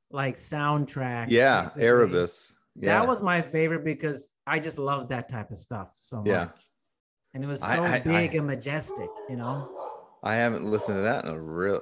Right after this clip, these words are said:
Speaker 2: you
Speaker 1: <laughs>
Speaker 2: know,
Speaker 1: You're
Speaker 2: bas-,
Speaker 1: like,
Speaker 2: basically
Speaker 1: "Listen."
Speaker 2: since it came out. So maybe I
Speaker 1: I
Speaker 2: need to go back and listen to it. I have no
Speaker 1: <laughs> You might
Speaker 2: idea.
Speaker 1: wanna
Speaker 2: I,
Speaker 1: listen to it
Speaker 2: I
Speaker 1: again.
Speaker 2: don't
Speaker 1: I
Speaker 2: even
Speaker 1: don't know.
Speaker 2: remember what it sounds like. I'm gonna be honest.
Speaker 1: There's so much, like, uh, like, I don't know, just big space sounds
Speaker 2: Yeah.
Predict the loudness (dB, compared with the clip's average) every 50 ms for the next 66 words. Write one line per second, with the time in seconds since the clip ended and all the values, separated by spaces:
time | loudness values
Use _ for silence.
0 | -4 0 2 2 2 2 2 2 2 4 4 4 4 4 4 4 6 6 6 6
1 | 6 4 0 2 4 4 4 4 4 2 2 0 0 2 0 -2 -2 0 2 2
2 | 4 4 4 4 2 2 0 -2 0 2 4 4 4 6 6 6 4 4 4 4
3 | 4 6 8 8 8 8 6 6 8 6 4 4 2 -4 -2 0 2 2 0 0
4 | -2 -4 -4 -4 -2 0 4 4 4 4 4 4 6 6 6 6 6 6 6 6
5 | 4 4 4 4 4 4 2 0 -2 -4 -2 -2 0 2 4 4 4 6 8 8
6 | 8 8 8 6 6 6 4 4 4 4 4 4 2 4 2 2 4 4 4 2
7 | 0 -2 -2 -2 -2 -2 -2 -2 -2 -4 -2 -4 -6 -4 -2 -2 -2 -2 -2 -2
8 | -2 -4 -6 -8 -12 -8 -2 -2 0 0 -2 -2 -2 -2 -2 -2 0 0 0 0
9 | 0 -2 -4 0 2 2 4 4 2 2 0 -4 -8 -6 -4 -4 -2 -2 0 0
10 | -2 -2 -6 -10 _ -6 -4 -2 -2 -2 0 0 0 2 2 0 -2 -4 -8 -12
11 | -14 -12 -6 -2 0 2 2 0 -2 -6 -8 -6 -6 -6 -6 -8 -8 -8 -4 -2
12 | 0 0 0 -2 -6 -8 -8 -6 -4 -4 -2 -2 -2 -4 -6 -10 -14 -16 -18 -20
13 | -20 _ _ _ _ _ _ -8 -6 -4 -4 -4 -8